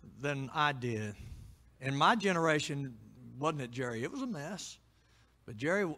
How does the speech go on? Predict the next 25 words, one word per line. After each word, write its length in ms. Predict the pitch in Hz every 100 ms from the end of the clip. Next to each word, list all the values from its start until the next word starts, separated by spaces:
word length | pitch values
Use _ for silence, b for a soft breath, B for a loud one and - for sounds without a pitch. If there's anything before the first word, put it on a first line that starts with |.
| -
the 100 | 139
things 400 | - 196 208 165
that 200 | 165 143
are 220 | 147 143
common 480 | 131 - 175 190 185
in 100 | 160
our 140 | 156 185
kids' 380 | - 196 165
life 320 | 175 185 185 185
now, 340 | 190 202 208 b b b b b
you 220 | - 165 226
and 100 | 202
I, 180 | 208
we 200 | 180 175
would 220 | 262 202 147
like, 300 | 156 147 - -
how 260 | - 185 254
can 460 | - 190 160 156 139
that 400 | 180 208 135 127
be? 480 | 180 240 90 87 - _ _ _ _ _ _ -
It 160 | 196
is 200 | 180 156
so 460 | - - 196 214 226
far 520 | - - 202 208 208
gone. 640 | 180 135 151 180 180 101